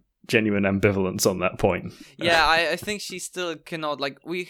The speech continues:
Speaker 2: we talked about this before, and she, I think she still doesn't
Speaker 1: Hmm.
Speaker 2: know exactly how to phrase it so that they're still on her side, but they don't think she is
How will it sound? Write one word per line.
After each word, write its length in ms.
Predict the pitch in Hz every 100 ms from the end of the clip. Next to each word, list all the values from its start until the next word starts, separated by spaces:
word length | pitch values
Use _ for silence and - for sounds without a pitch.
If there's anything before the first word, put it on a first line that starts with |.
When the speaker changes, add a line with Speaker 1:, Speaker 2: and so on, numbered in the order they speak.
| -
Speaker 2:
we 100 | 180
talked 200 | 220 214
about 180 | 180 139
this 100 | 120
before, 540 | 117 - 127 113 107
and 120 | 110
she, 80 | 117
I 80 | 123
think 220 | - 151
she 100 | -
still 220 | 131 - 135
doesn't 320 | 131 127 123
Speaker 1:
Hmm. 60 |
Speaker 2:
know 340 | 123 123 120 120
exactly 500 | 131 - 127 - 123
how 240 | - 127
to 160 | 123 123
phrase 420 | - 123 120 120
it 120 | 139
so 180 | - 127
that 220 | 120 117 _ - - - - -
they're 120 | 131
still 280 | 127 165 151
on 100 | 135
her 160 | 131
side, 340 | 127 131 127 123
but 120 | 127
they 100 | 120
don't 340 | 113 123 120
think 260 | - 120 120
she 600 | - 127 117 113 110 110
is 680 | 110 110 107 107 107 -